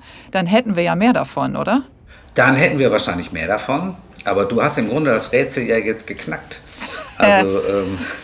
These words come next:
Speaker 2: du kannst jetzt losgehen und hast ge-, du hast die Rezeptur gefunden. Es wär schön,
Speaker 1: Das
Speaker 2: wenn's so
Speaker 1: ist
Speaker 2: einfach wär. Die
Speaker 1: Ja.
Speaker 2: Frage ist auch sehr, sehr spannend, äh, in der Tat, ähm, warum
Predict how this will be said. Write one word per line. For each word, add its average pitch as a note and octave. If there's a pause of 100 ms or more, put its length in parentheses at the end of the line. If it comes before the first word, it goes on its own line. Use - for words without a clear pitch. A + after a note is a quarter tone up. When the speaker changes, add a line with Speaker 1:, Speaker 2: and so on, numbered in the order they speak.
(580)
Speaker 2:
du F2
kannst B2+
jetzt -
losgehen A#2+
und A#2+
hast A#2
ge-, G#2+
du G#2+
hast B2
die A2+
Rezeptur A#2
gefunden. A2+ (600)
Es A2
wär C3+
schön, G3+
Speaker 1:
Das G3
Speaker 2:
wenn's D3
so C#3
Speaker 1:
ist A2+
Speaker 2:
einfach C#3
wär. D#3
Die D3+
Speaker 1:
Ja. F#3+
Speaker 2:
Frage D3+
ist B2+
auch B2+
sehr, B2+
sehr A#2
spannend, C#3
äh, B2
in A#2
der A2+
Tat, B2+ (480)
ähm, B2
warum C3+